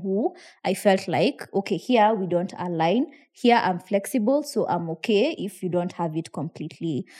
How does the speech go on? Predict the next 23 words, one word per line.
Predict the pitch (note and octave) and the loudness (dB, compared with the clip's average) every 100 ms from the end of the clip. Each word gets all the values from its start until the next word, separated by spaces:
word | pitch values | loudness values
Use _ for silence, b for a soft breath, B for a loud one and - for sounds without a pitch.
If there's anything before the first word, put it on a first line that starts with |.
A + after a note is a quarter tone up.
| B B - | B B 0
Uh, | F#3+ F#3 F#3 | 2 4 4
but | G3+ G3+ | 4 4
something | C#4 C#4+ A3 G#3+ | 2 2 2 2
else | B3 - | 2 0
you | G#3+ G3 | -4 -2
had | F#3 - | -2 -2
shared | - G#3+ F#3 | 2 2 2
earlier, | F#3+ G#3 F#3+ E3 G3 E4 b b b b - _ G#3 | 2 4 4 4 2 0 b b b b -20 _ 2
we | A#3 | 4
had | A3+ G3+ | 4 2
talked | A#3 A3+ | -2 0
about | F#3 G3 G3 F#3 - F#3 | 0 0 -2 -10 -6 -4
before | F#3 G3+ F#3 | 0 0 0
the | |
camera | F3+ F#3+ F3+ E3 | 0 0 2 2
started | E3 F#3 E3+ F3 | 2 -2 0 2
rolling, | F#3 F#3+ F3 F#3 | 2 2 0 0
was | F3+ F3 | 0 2
just | G#3 - | 0 0
about | E3+ F3 F#3 - | 0 0 0 0
how | E3+ | -2
sometimes | F3 F#3 G3 A3 A#3 A3+ F#3 | 0 -4 0 4 4 4 2
you | F#3 F#3 F3+ | 2 4 2